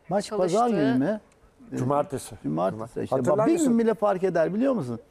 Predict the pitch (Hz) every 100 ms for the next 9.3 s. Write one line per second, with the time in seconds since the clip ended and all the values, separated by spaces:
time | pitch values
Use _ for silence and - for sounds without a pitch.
0 | - - 143 135 175 - - 453 262 -
1 | 440 294 311 427 277 214 214 - 311 349
2 | 339 311 285 302 302 226 226 247 - 226
3 | 220 262 302 311 294 285 302 294 269 247
4 | 247 294 269 240 - 214 196 180 208 262
5 | - - - 226 220 240 349 302 277 247
6 | 262 254 - 277 262 277 294 254 220 190
7 | 311 285 269 254 254 262 247 254 254 -
8 | 294 285 226 262 240 226 - 214 - 285
9 | 320 240 254